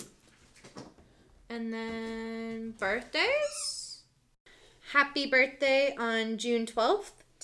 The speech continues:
to Fabio, also known as Judd, um, Berza from season twenty-one, and Spencer Beldows from season twenty-eight. Blood,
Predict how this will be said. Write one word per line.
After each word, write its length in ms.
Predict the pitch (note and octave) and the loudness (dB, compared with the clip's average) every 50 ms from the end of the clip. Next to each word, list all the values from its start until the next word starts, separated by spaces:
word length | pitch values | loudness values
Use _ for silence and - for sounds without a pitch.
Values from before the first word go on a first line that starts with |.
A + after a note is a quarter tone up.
| - - | -8 -4
to 580 | C4+ B3 A#3+ B3 A#3+ A#3+ A#3 A3+ A3+ G#3+ - - - - _ _ _ _ _ - - - - | -2 0 0 2 2 2 4 4 2 2 0 -2 -10 -20 _ _ _ _ _ -20 -20 -6 0
Fabio, 520 | B3+ A#3 A#3+ A#3 C4 B3+ B3+ C4 C#4 D#4 D#4+ | 4 4 4 4 4 2 2 4 4 2 4
also 320 | - A3+ A3 A3+ - A#3 | 2 0 -2 -2 -4 -6
known 180 | A3+ A3+ A3 A3 | -4 -4 -2 -2
as 160 | G3+ G3 G3 | -2 -4 -6
Judd, 520 | - _ - A3 G#3+ G#3+ A#3 C4+ C#4 F4+ - - - _ _ _ _ _ | -10 _ 4 4 6 6 4 4 2 -4 -10 -10 -20 _ _ _ _ _
um, 400 | G#3+ A3 A3+ G#3+ G3+ F#3+ G3 G3 F#3+ - G3+ | -2 2 2 2 2 0 -2 -6 -10 -4 2
Berza 580 | A#3+ A#3+ A#3+ B3 A3+ A#3+ A3 G3+ G#3 C4+ D4+ - - | 6 6 6 6 6 4 4 4 4 2 0 -4 -4
from 300 | - A3+ G#3+ G#3+ G#3+ G3+ | -4 -2 -2 -2 -2 -4
season 360 | G#3 - - A3 G#3 A3 A3 A3 | -6 -6 -8 -6 -6 -6 -8 -8
twenty-one, 580 | - A3+ G#3 G#3 G3+ G3 G3 G#3 B3 D#4 E4+ - - | -6 -6 -6 -4 -4 -4 -4 -4 -4 -6 -8 -10 -8
and 400 | - G#3+ G#3+ G#3+ G#3+ G#3+ G#3+ A3 | -6 -4 -2 -2 -2 -2 -2 -4
Spencer 540 | G#3+ - - - A3+ G#3+ A3 A3 - B3 A#3+ A#3 | -4 -6 -4 -2 -2 -2 -2 -2 0 -2 0 0
Beldows 600 | A#3 A#3 D4 D4 B3+ E3 A#2 - G3+ C4 - - | 0 -2 0 0 -2 -2 -2 -4 -6 -8 -10 -8
from 460 | - G#3+ G3 F#3+ F#3 F#3 F#3 F#3 - - _ _ | -6 -4 -4 -4 -4 -4 -6 -8 -10 -12 _ _
season 440 | - - - G#3+ F#3+ G3+ G3 G3 G3 | -14 -10 -10 -8 -8 -8 -8 -8 -10
twenty-eight. 800 | G3 - G3+ F#3+ F#3+ - - _ F3+ E3 E3+ - _ _ - - - _ _ _ _ _ _ _ _ _ _ _ _ _ _ _ _ _ _ _ _ _ _ _ _ _ _ | -10 -10 -10 -10 -10 -12 -10 _ -8 -8 -8 -12 _ _ -14 -14 -14 _ _ _ _ _ _ _ _ _ _ _ _ _ _ _ _ _ _ _ _ _ _ _ _ _ _
Blood, 240 | - G3+ G3+ F#3+ | -4 -4 -4 -4